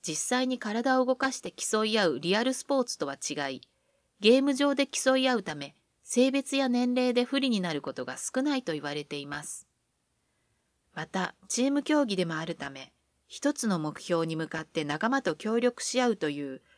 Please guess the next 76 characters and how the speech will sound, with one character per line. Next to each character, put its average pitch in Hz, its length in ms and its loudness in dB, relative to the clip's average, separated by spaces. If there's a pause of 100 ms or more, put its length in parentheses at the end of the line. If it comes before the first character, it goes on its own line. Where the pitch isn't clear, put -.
(120)
リ 185 180 2
ア 262 60 4
ル 285 100 2
ス - 140 -6
ポ 285 160 4
ー - 20 4
ツ - 160 -6
と 151 240 -2
同 220 120 -2
じ 254 120 -6
感 254 240 -2
覚 247 220 -2
も 233 180 0
味 196 180 0
わ 233 120 0
う 214 40 -2
こ 175 120 -8
と 147 80 -4
が 139 100 -6
で 135 120 -10
き 147 120 -12
ま 143 140 -10
す。 - 220 -18 (920)
単 277 240 2
に 160 120 0
ゲ 233 200 4
ー 277 40 2
ム 285 120 2
機 233 140 0
で 180 100 2
の 151 160 0
遊 160 160 0
び 175 80 0
で 170 120 2
は 143 100 -2
な 156 140 -4
く、 - 220 -8 (520)
得 311 260 2
意 302 60 4
と 226 100 2
す 180 140 -2
る 156 80 0
人 147 240 -4
が 135 180 -4
能 240 240 4
力 165 280 2
を 139 40 2
発 147 320 -8
揮 - 20 -4
で 233 120 2
き 269 120 0
る 247 120 4
場 170 100 2
に 151 140 -2
な 160 100 -2
る 156 100 -2
な 135 140 -6
ど、 - 200 -10 (460)
e 240 200 0
ス - 120 -4
ポ 240 140 2
ー 220 40 2
ツ 156 140 -10
に 143 100 -2
は 131 180 -4
様 233 260 0
々 285 220 0
な 180 100 0
可 160 160 -6
能 151 160 -4
性 151 240 -2
が 147 140 -2
あ 147 60 -2
り 139 100 -8
ま 147 160 -8
す。 - 220 -16